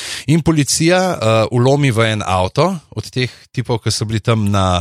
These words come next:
otočku, iščejo, če so kakšne te sporočila, poslovilna noter, ne najdejo, eh, pičijo na otok in tam pač najdejo eno druščino, eh, veselih, eh, možakarjev, žena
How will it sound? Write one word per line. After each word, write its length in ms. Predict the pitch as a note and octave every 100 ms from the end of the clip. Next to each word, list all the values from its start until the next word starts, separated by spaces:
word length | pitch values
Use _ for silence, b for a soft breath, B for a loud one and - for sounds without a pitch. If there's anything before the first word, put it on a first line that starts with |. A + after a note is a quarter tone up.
| E2 -
otočku, 580 | G#2 A2 A#2+ - D#3+
iščejo, 440 | C3+ C3 - A2+ G2
če 120 | G2+
so 120 | -
kakšne 320 | G2+ G#2+ G#2+
te 180 | F#2 G#2
sporočila, 760 | F#2+ - F#2+ F2 - D3 C#3 A2+
poslovilna 680 | A#2 - A2 A#2+ C3 B2
noter, 420 | G#2+ A#2 - G#2
ne 120 | G2 F#2
najdejo, 600 | A2 B2 B2+ A#2 G#2+ F#2+ B B B B
eh, 260 | - F#2+ F#2+ -
pičijo 420 | C#3+ C3+ C3+ B2
na 160 | G#2+ G#2
otok 360 | C#3 - D3+ _
in 200 | D3 C#3+
tam 200 | - F3
pač 280 | D3+ C#3+ -
najdejo 460 | D#3 D#3+ D#3 C#3+
eno 180 | B2+ B2
druščino, 680 | C3+ A3 A3 - - E3 C#3 A#2+ G#2
eh, 400 | F#2+ G#2 G2+ C#2
veselih, 760 | G#2 B2 - D3+ D3 A#2+ G2+ -
eh, 80 | G#2 G#2 G2 F2+
možakarjev, 880 | G2+ A2 C#3 C#3+ C3+ E3 D#3 C#3
žena 420 | A2+ A#2 B2+ C#3+